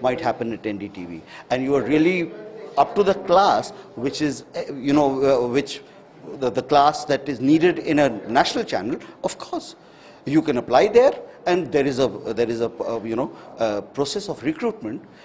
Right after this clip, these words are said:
If you, uh, are good enough, you will get a job in N D T V.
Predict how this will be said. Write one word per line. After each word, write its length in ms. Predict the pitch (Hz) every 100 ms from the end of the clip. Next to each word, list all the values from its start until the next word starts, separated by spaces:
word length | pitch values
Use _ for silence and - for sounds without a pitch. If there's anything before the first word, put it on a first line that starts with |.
| -
If 240 | 139 -
you, 380 | 131 123 110 92 -
uh, 180 | 110 101
are 260 | 113 104 101 92 -
good 160 | 110 139
enough, 280 | 170 240 - - -
you 160 | 143 190
will 100 | 208
get 140 | 277
a 140 | 339 294
job 220 | 180 170
in 120 | 170
N 140 | 156 139
D 60 |
T 140 | 104 98
V. 120 | 82